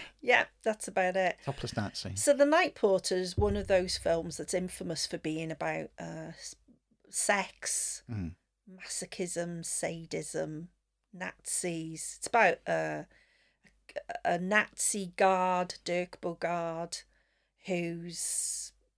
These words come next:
Speaker 1: film-, he, well, it's, it's sort of,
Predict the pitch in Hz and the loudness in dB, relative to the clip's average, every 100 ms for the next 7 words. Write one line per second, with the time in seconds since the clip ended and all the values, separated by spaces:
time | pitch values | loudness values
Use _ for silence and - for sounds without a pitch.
0 | _ - - 220 185 180 240 226 - - | _ -20 -4 0 0 0 -8 -10 -8 -8
1 | 196 180 151 147 143 - - - - - | -6 -2 0 -2 -4 -8 -8 -6 -4 -6
2 | 262 - - 330 359 330 | -6 -4 -2 0 -2 -4